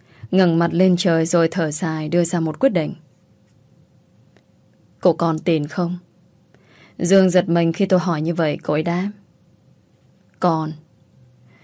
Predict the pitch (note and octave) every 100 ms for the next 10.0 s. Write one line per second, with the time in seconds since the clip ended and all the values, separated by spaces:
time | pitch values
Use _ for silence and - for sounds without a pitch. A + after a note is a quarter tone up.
0 | _ _ _ _ - A3 A3+ G#3 F#3+ E3+
1 | D#3 F3+ F3 A#3+ C#4+ F#3+ E3+ D3+ F#3 D3+
2 | D#3+ E3 F3 - _ _ _ _ _ _
3 | _ _ _ F3 E3 - G3 A#3 - _
4 | _ _ _ _ _ - G3 G3 F3 F3+
5 | E3 E3 E3 E3+ D#3+ E3+ D#3+ G3 A#3 -
6 | _ _ _ _ _ _ _ _ _ _
7 | - - G3 F3+ E3 F3 E3 F#3+ A3+ F#3
8 | - D#3+ G#3 A3+ F3 E3 - F3+ E3+ D#3+
9 | D#3 F3+ F3 F3 E3 D#3 D#3 D3+ D#3+ A3